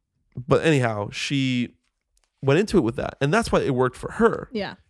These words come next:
Speaker 1: You know, because she was so picky and it worked great for her. My brother, how on the other hand, though, he bought into that, but that didn't really, he was not the same kind of intentional as my sister was.
Speaker 2: Mm-hmm.
Speaker 1: He bought into it because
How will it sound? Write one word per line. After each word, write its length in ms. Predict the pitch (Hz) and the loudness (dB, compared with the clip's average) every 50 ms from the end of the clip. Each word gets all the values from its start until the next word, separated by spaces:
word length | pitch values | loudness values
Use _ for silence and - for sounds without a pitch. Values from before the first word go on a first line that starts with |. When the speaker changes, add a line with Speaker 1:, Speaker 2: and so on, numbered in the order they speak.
| _ _ | _ _
Speaker 1:
You 60 | 117 | 2
know, 120 | 117 117 | 2 2
because 300 | 113 117 113 - 151 131 127 | 2 0 0 2 2 2 2
she 300 | - - - - 170 151 - _ _ | 0 -2 -4 -4 -4 -6 -10 _ _
was 220 | - 117 98 - | -4 -4 -4 -6
so 420 | - - - - - - 233 233 180 | -8 -8 -6 -6 -4 -2 -2 -2 -2
picky 580 | - - 185 - - - - - - - - _ _ _ _ _ _ _ _ _ | -2 -2 -2 -4 -4 -8 -12 -12 -14 -14 -16 _ _ _ _ _ _ _ _ _
and 60 | - | 0
it 40 | 151 143 | 2 2
worked 200 | 131 131 - - | 2 0 0 0
great 180 | 135 127 123 | 0 0 0
for 80 | - - | -2 -6
her. 140 | - - _ _ _ _ _ _ _ _ - | -10 -12 _ _ _ _ _ _ _ _ -6
My 120 | - 131 | -4 -4
brother, 440 | 123 120 - 247 285 262 180 139 123 | 0 4 6 6 8 8 6 4 4
how 180 | 135 123 123 | 2 -2 -2
on 120 | 113 117 107 | -2 0 2
the 80 | 113 | 2
other 140 | 113 104 104 107 | 2 2 2 -2
hand, 260 | 107 - - 101 - | -4 -4 -6 -8 -10
though, 280 | - 78 101 120 123 - - - - - - - - - - - - _ _ - - | -8 -6 -6 -6 -8 -8 -14 -18 -16 -14 -12 -12 -12 -12 -14 -18 -20 _ _ -12 -6
he 140 | - 202 220 | -2 0 4
bought 200 | 196 196 147 123 | 4 4 4 4
into 200 | 117 110 110 110 | 2 0 -2 -2
that, 280 | 110 107 110 - - | -2 -2 -4 -6 -4
but 160 | 127 131 123 123 | -2 -2 -2 0
that 280 | 175 202 220 160 151 131 | 0 -2 -2 -2 -2 0
didn't 240 | 170 170 160 139 - 120 | 0 0 0 0 -2 -2
really, 220 | 123 127 127 113 113 | -2 -2 -2 -4 -6
he 220 | - - 175 170 | -6 -4 -4 -4
was 300 | - - 127 127 127 120 | -4 -4 -4 -2 -2 -2
not 200 | 123 127 110 - | -2 -4 -4 -6
the 60 | - | -8
same 220 | - - 127 117 113 | -6 -4 -4 -4 -2
kind 180 | - 123 117 | -2 -4 -4
of 80 | 117 107 | -4 -6
intentional 540 | 107 107 98 - 135 123 113 - - 110 107 | -8 -8 -4 -4 -4 -4 -4 -6 -8 -8 -8
as 80 | 101 - | -8 -10
my 80 | 104 | -12
sister 340 | 98 - - - - - - | -10 -10 -10 -10 -8 -6 -6
was. 240 | - - - - - | -6 -8 -10 -8 -4
Speaker 2:
Mm-hmm. 360 | 240 240 220 240 226 220 220 240 - - - _ | -4 -2 -2 -2 -2 -2 -4 -4 -6 -10 -16 _
Speaker 1:
He 140 | - - 185 | -4 -4 0
bought 220 | 175 208 196 185 | 2 2 2 2
into 260 | 180 180 165 - 170 | 2 0 0 0 0
it 140 | 170 156 - | 0 0 -2
because 640 | 120 139 - - 156 147 143 139 139 131 127 - - | -4 -8 -2 0 2 2 4 2 2 0 -4 -6 -12